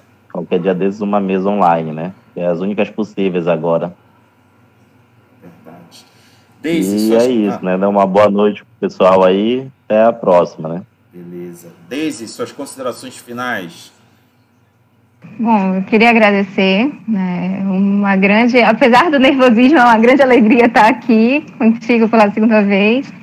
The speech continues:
Speaker 3: Tá com pessoas, assim, tão gabaritadas pra falar de vampiros, falar do hobby que me arrasta há quase vinte anos.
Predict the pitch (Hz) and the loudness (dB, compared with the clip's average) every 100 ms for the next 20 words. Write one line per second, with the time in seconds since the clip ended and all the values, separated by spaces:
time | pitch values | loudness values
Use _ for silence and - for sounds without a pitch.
0 | _ _ _ - - 247 285 247 269 294 | _ _ _ -20 -2 0 2 2 2 4
1 | 254 247 233 233 269 247 247 262 269 277 | 4 4 2 2 2 2 2 2 2 0
2 | 254 - - _ _ _ _ _ _ _ | -4 -10 -20 _ _ _ _ _ _ _
3 | - - 247 285 233 233 233 208 220 220 | -20 -6 0 2 4 2 4 4 4 2
4 | 220 226 214 202 202 208 196 233 226 254 | 2 4 4 4 2 2 0 0 0 0
5 | 233 208 202 214 214 208 208 214 220 214 | 2 2 4 4 4 4 2 0 2 2
6 | 208 208 214 214 220 214 214 - 202 226 | 4 4 4 2 2 2 0 0 -2 2
7 | 220 214 208 202 165 208 196 202 277 - | 2 4 0 0 0 0 2 0 -2 -6